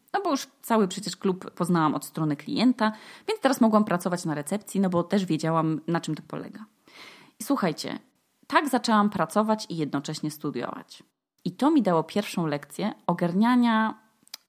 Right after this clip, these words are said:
swojego czasu i stu obowiązków. I słuchajcie, wtedy jeszcze nie było bullet journali. Nie było. Ja musiałam jakoś sama w sobie notować. Nie, nie miałam takiego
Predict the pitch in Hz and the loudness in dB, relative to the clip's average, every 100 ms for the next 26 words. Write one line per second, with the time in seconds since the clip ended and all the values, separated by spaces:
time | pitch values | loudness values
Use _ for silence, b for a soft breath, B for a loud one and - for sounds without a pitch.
0 | _ - 208 208 208 214 220 - 294 208 | _ -4 2 2 2 2 0 0 -4 -4
1 | - - 247 196 175 147 127 - - - | -6 -2 2 4 2 2 -2 -6 -14 -20
2 | - B B B - 156 165 226 - - | -20 B B B -4 -2 0 -2 -2 -10
3 | _ - - 202 156 151 - 143 143 240 | _ -14 2 2 4 0 2 2 2 2
4 | 220 156 139 - - - - 90 - _ | 2 2 -2 -4 -6 -4 -4 -6 -12 _
5 | _ _ _ _ _ _ 214 294 392 392 | _ _ _ _ _ _ 0 2 4 2
6 | - - _ _ _ _ - 196 262 262 | 0 -8 _ _ _ _ 2 4 4 4
7 | 294 294 269 254 320 - - b b - | 4 2 -2 0 0 0 -6 b b -4
8 | 180 165 170 175 165 - - - _ _ | -2 -2 -2 -2 -2 -4 -8 -14 _ _
9 | _ 170 226 269 254 269 330 254 165 - | _ 0 2 4 6 6 4 2 -2 -10
10 | - 156 | -8 -10